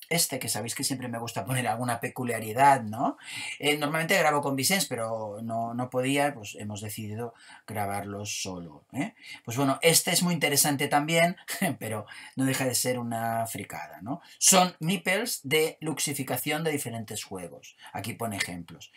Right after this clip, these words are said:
Wingspan, Side, Creature Comforts, Pandemic, Laws of Waterdeep, A Fistful of Gaming, bueno, varios, ¿no?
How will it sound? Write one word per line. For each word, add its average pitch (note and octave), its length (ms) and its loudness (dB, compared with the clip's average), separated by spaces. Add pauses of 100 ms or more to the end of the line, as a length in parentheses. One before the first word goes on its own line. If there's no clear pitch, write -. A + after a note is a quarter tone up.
(140)
Wingspan, G#2+ 540 -2
Side, G2 420 0
Creature F#2+ 320 -10
Comforts, G#2+ 600 -8 (360)
Pandemic, A2 640 -4
Laws G2+ 240 -8
of F#2 120 -12
Waterdeep, A#2+ 580 -4
A G#2+ 80 -8
Fistful G#2 340 -10
of G2 120 -12
Gaming, B2 280 -2
bueno, - 240 -16
varios, - 320 -12
¿no? G3 120 -8